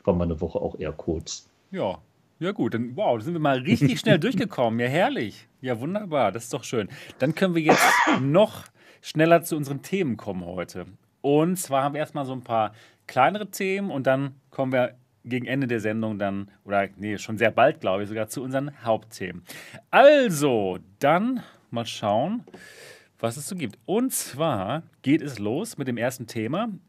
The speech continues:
Speaker 2: Und zwar geht's da um Rec Room. Ja, unser liebes Rec Room, wo man mal mit Freunden sich treffen kann, wo man mal mit Freunden ein bisschen spielen kann. Das ist wirklich ein schönes Spiel,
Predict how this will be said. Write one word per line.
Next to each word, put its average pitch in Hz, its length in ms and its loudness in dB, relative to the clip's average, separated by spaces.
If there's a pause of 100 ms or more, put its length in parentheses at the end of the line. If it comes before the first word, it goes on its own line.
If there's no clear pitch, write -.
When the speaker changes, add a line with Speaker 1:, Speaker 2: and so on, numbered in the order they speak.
(260)
Speaker 2:
Und 156 240 -6
zwar 139 340 0
geht's 135 380 -8
da 127 340 -4
um 151 300 -4 (480)
Rec 165 340 0
Room. 98 520 -4 (120)
Ja, 165 240 0
unser 185 640 0
liebes 156 480 -2
Rec 117 340 -2
Room, 95 400 -6
wo 135 100 -4
man 185 140 0
mal 160 260 2
mit 170 180 -4
Freunden 156 500 0
sich 151 140 -8
treffen 147 280 -4
kann, 135 320 0
wo 143 80 -2
man 143 120 0
mal 135 140 0
mit 139 100 -4
Freunden 131 400 -2
ein - 20 -12
bisschen 113 180 -12
spielen 151 400 -4
kann. 131 280 -4 (720)
Das - 680 4 (180)
ist 185 220 -2
wirklich 180 260 -2
ein 151 80 0
schönes 147 420 -2
Spiel, 208 380 -2